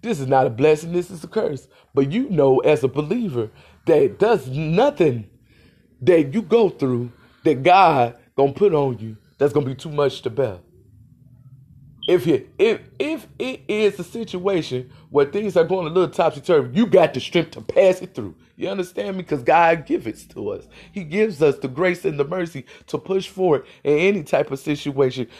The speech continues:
and where he didn't allow for the situation to be mended together.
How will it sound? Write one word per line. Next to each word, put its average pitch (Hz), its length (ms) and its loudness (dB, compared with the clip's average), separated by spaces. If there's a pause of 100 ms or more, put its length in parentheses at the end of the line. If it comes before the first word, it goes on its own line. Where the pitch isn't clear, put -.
(100)
and 131 120 -2
where 135 200 4
he 131 200 -6
didn't 120 220 -4 (220)
allow 131 400 4
for 135 180 0
the 120 60 -4
situation 127 680 -2
to - 100 -14
be 110 260 -14 (300)
mended 139 300 -2
together. 117 420 -2